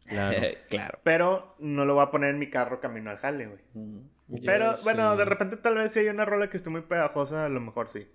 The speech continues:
Speaker 2: Claro.
Speaker 3: Pero me preguntas a mí, güey. Dice, "Tenemos que hablar de Bad Bunny." Pa' mí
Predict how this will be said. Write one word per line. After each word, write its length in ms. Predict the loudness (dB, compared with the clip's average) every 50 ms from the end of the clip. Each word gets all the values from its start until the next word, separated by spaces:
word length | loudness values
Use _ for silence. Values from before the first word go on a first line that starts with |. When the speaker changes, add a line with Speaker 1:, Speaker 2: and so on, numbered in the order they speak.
| _ _ _ -20 -12
Speaker 2:
Claro. 280 | -8 -6 -6 -4 -6 -8 -12 _ _ _ _ _ _ _ _ _ _ _ _ _ _
Speaker 3:
Pero 160 | 2 2 4 2
me 100 | 2 0
preguntas 400 | 2 2 4 4 4 2 0 -2 -2
a 60 | 0
mí, 180 | 2 2 2
güey. 260 | 2 2 2 0 -2 -6 -12 _ _ _ _ _
Dice, 460 | 0 0 0 2 0 0 -2 -4 -8 -14 -14 -16 -18 -20 _ _ _
"Tenemos 340 | -2 0 2 2 0 0 0
que 100 | 2 2
hablar 480 | 2 4 4 4 2 0 -2 -6 -12 -20 _ _ _
de 100 | -2 0 4
Bad 200 | 4 4 4 4
Bunny." 260 | 2 0 0 -2 -8
Pa' 180 | -8 -6 -6 -6
mí 400 | -6 -6 -6 -8 -8 -12 _